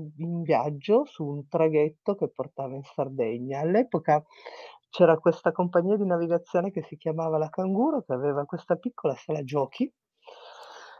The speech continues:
ehm, <clears throat> in cui dentro, a parte i, mhmm, giochi più analogici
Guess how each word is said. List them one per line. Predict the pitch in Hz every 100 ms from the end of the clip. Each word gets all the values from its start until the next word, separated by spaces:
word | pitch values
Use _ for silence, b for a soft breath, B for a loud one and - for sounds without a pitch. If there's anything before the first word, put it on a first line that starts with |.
| -
ehm, | 147 143 135 131 127 _
<clears throat> | - - 190 139 - _ _ _ _ _ _ _ _ -
in | 160
cui | 175 185
dentro, | 151 156 165 180 233 247 311 127 117 120 113 113
a | 110
parte | 135 123 135 147 _ -
i, | 143 127 120 113 113 113 120 120 123 110 107
mhmm, | 95 107 107
giochi | 117 - - 113
più | - 110 98 85 98 - - _ _ -
analogici | 139 147 170 190 127 123 139 - 175